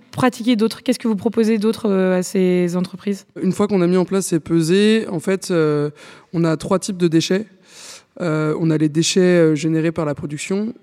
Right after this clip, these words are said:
Speaker 2: euh, les déchets de retour d'assiette et les déchets, euh, de périmés.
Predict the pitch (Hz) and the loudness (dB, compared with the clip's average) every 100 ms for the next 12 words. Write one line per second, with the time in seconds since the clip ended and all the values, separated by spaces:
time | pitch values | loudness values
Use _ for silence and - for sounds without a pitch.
0 | _ - 165 151 151 151 156 156 160 - | _ -6 -2 0 0 0 -2 0 -2 -2
1 | 175 160 156 151 147 147 147 156 160 147 | -4 -2 -2 -2 -2 -2 0 -2 0 -2
2 | 135 180 202 - _ - - - - - | -2 -4 -6 -12 _ -20 -20 -20 -20 -2
3 | 175 165 143 143 - 170 175 180 180 - | 0 0 0 -4 -2 -2 0 0 -2 -6
4 | 165 160 156 151 151 151 151 147 143 151 | -4 -2 -2 -2 -2 -2 -2 -4 -4 -4
5 | 147 | -4